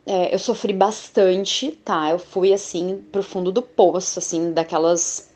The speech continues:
ah, daqueles sofrimentos de emagrecer a full e tal, que foi, inclusive, que eu contei pra vocês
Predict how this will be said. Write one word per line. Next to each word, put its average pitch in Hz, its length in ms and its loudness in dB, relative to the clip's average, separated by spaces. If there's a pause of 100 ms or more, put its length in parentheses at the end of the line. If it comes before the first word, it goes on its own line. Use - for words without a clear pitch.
(400)
ah, 165 280 0
daqueles 180 260 -2
sofrimentos 175 540 -4
de 175 120 -2
emagrecer 180 800 2
a 226 60 2
full 220 500 0
e 185 60 0
tal, 165 320 2
que - 100 -8
foi, 180 200 2
inclusive, 180 540 0
que 202 100 -6
eu 175 80 2
contei 160 280 -6
pra 175 140 0
vocês 185 500 0